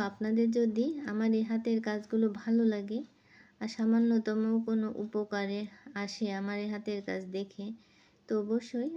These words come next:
আমার চ্যানেলটি সাবস্ক্রাইব করে দেবেন। লাইক করবেন, কমেন্ট করবেন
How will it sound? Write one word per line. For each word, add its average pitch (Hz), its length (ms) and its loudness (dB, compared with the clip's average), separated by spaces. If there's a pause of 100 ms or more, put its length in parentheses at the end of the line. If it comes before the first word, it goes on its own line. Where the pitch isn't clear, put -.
আমার 214 240 -2
চ্যানেলটি 214 600 -2 (240)
সাবস্ক্রাইব 214 640 -6
করে 214 220 -4
দেবেন। 214 320 -4 (920)
লাইক 220 320 0
করবেন, 233 400 2 (200)
কমেন্ট 208 400 0
করবেন 226 380 0